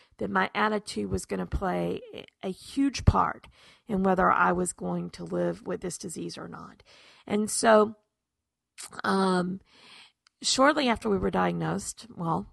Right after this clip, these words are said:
three and a half months, it, Garrett was born. And most of you know that that was a really hard point in my life. Nurses didn't wanna come in and help deliver him.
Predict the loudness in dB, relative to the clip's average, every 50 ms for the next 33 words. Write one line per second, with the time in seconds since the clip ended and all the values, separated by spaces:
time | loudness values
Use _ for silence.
0 | _ _ _ _ _ -6 -2 0 2 2 2 0 -2 -8 -8 -4 -2 0 0 0
1 | 0 0 -2 -2 -2 -2 -2 -4 -6 -10 -18 -18 -12 -8 -6 -6 -6 -4 0 4
2 | 6 6 6 6 4 0 -4 -4 -4 -6 -6 -6 -4 -6 -6 -8 -10 _ _ -20
3 | -20 -20 -20 _ _ _ -4 0 0 2 4 4 4 4 4 4 2 0 -2 -4
4 | -6 -6 -8 -10 -16 -14 _ -2 0 0 0 0 -2 -2 -2 0 0 0 2 2
5 | 2 2 2 2 2 0 -2 -4 -4 -4 -2 0 0 0 -2 -2 -4 _ -6 -2
6 | 0 2 2 2 0 -2 -6 -6 -6 -6 -4 -4 -2 0 0 -2 -2 0 0 2
7 | 2 2 0 -2 -2 0 0 2 2 0 -4 -4 -4 -2 -2 -2 -2 -2 -2 -2
8 | -2 -2 -4 -8 _ -4 0 0 0 0 -2 -6 -8 -6 -6 -6 -6 -6 -4 -4
9 | -2 -2 -4 -4 -6 -4 -4 -2 -2 -2 -4 -4 -4 -6 -8 -8 -10 -10 -6 -4
10 | -4 -2 -2 -4 -4 -2 -4 -4 -4 -4 -6